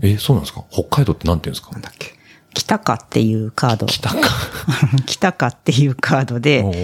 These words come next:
Speaker 1: う。
Speaker 3: モモンガなんですよ。
Speaker 1: モモンガ？
Speaker 2: うん。
Speaker 1: ええ。
Speaker 2: すごい可愛いです。
Speaker 3: で、白黒だから、この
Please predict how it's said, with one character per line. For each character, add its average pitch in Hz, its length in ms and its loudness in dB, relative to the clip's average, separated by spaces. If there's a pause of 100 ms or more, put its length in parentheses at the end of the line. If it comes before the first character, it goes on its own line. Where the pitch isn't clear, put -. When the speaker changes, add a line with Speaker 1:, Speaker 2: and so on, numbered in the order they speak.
(200)
Speaker 1:
う。 73 60 -12 (200)
Speaker 3:
モ 196 160 6
モ 311 160 6
ン 180 100 6
ガ 107 120 2
な 98 120 -2
ん - 60 -8
で - 120 -12
す - 80 -16
よ。 - 200 -16
Speaker 1:
モ 107 160 2
モ 233 220 6
ン 117 80 4
ガ？ 78 160 -4 (100)
Speaker 2:
う 101 40 -8
ん。 82 140 -10
Speaker 1:
え 147 420 4
え。 - 20 6
Speaker 2:
す 156 40 6
ご - 60 4
い - 60 -2
可 - 180 -8
愛 170 160 -8
い - 20 -12
で - 100 -20
す。 185 40 -14
Speaker 3:
で、 160 80 0
白 196 320 2
黒 185 300 2
だ 175 120 2
か 139 140 -4
ら、 117 140 -2
こ 135 160 -4
の 123 200 -2